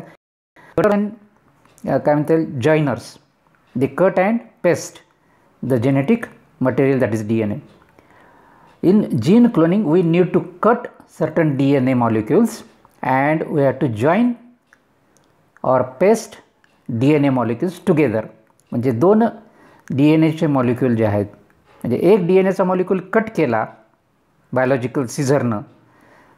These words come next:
तर तो चिटकवता पण आला पाहिजे. तर चिटकवण्याचं काम हे ligases करतात आणि मग अनेक कॉपीज करण्याचं काम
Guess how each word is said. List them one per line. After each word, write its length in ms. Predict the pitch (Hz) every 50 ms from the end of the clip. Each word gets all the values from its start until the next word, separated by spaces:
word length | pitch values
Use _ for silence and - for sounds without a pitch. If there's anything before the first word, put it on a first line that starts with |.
| _ _ _ -
तर 120 | 185 190 185 180 208
तो 60 | 214
चिटकवता 520 | 208 - 240 - - - 220 226 226 233
पण 160 | 226 240 220 180
आला 160 | 156 131 123
पाहिजे. 300 | - 117 107 101 113 135 - _ _ -
तर 40 | 143
चिटकवण्याचं 560 | - 180 143 - - 180 185 180 180 180 -
काम 180 | - 190 175
हे 100 | 165 165
ligases 560 | 156 143 135 131 120 127 131 117 120 120 117 -
करतात 360 | - 131 123 - - - - - _ _ _ _ _ - _ _ _ _ - - - - - - - -
आणि 160 | - 147 170
मग 160 | 196 214 190 - - - - _ _ _ _ _ _
अनेक 260 | - 156 220 220 - 196
कॉपीज 300 | 196 196 233 220 214 -
करण्याचं 360 | - 202 196 214 208 190 214
काम 220 | 208 220 233 254